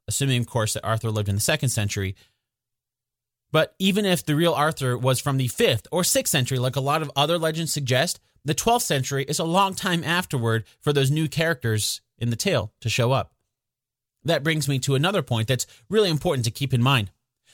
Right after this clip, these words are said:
Many of the authors who have contributed to Arthurian legend over the centuries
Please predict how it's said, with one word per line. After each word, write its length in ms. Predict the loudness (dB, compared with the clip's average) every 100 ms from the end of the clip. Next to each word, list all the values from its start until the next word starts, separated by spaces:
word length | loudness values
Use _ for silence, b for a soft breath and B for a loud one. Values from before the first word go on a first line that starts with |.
| B
Many 240 | 2 2
of 80 | 0
the 100 | 0
authors 460 | 2 2 2 0
who 80 | 2
have 140 | 0 2
contributed 640 | 0 0 0 2 0 0
to 140 | 0
Arthurian 420 | 0 0 0 0 2
legend 280 | 0 0
over 120 | 0 0
the 80 |
centuries 540 | 0 2 0 0 -2